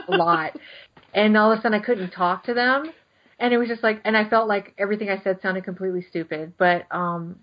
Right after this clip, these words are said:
Speaker 1: but it was really fun to do. It was a great movie. I wanna thank Nate and his partners for inviting me. So if you're in the mood for a Christmas horror podcast, check that out. Um, also, Podcast Mania is going to be recording a special commentary podcast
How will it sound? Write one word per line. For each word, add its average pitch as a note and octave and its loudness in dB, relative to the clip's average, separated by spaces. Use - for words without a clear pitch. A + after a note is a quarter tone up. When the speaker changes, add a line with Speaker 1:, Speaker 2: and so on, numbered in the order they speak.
Speaker 1:
but A#3 2
it - 6
was B3+ 2
really A3+ 4
fun G3+ -2
to G3 -2
do. F3+ 0
It F#3 0
was F#3+ -2
a G#3 -2
great G3 0
movie. F3+ -2
I G3+ -2
wanna G3 0
thank F#3+ -2
Nate F3 -2
and F3 -4
his E3+ -4
partners F3+ -4
for E3+ -2
inviting F3 -4
me. G3+ -6
So G#3+ 4
if G#3+ 4
you're A#3+ 6
in B3 6
the B3+ 6
mood A#3+ 4
for A#3 0
a A3 -2
Christmas A3 -4
horror G#3 2
podcast, G3 -2
check G3+ -6
that F3 -4
out. F3+ -6
Um, A3 4
also, D4 2
Podcast C#4 0
Mania A#3+ 0
is G#3 -4
going G#3+ 2
to G#3+ 4
be G#3+ 0
recording F#3+ -2
a F#3 -4
special G3 -4
commentary B3+ -2
podcast D4 -2